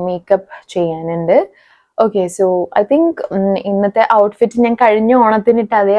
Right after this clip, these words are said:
ഔട്ട്ഫിറ്റ് ആണ്. ഇപ്രാവശ്യത്തെ ഓണം ഔട്ട്ഫിറ്റിന്റെ റീൽ ഞാൻ സൂൺ ചെയ്യുന്നതായിരിക്കും.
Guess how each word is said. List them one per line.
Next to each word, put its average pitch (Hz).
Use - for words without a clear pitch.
ഔട്ട്ഫിറ്റ് 214
ആണ്. 170
ഇപ്രാവശ്യത്തെ 196
ഓണം 196
ഔട്ട്ഫിറ്റിന്റെ 196
റീൽ 185
ഞാൻ 190
സൂൺ 185
ചെയ്യുന്നതായിരിക്കും. 165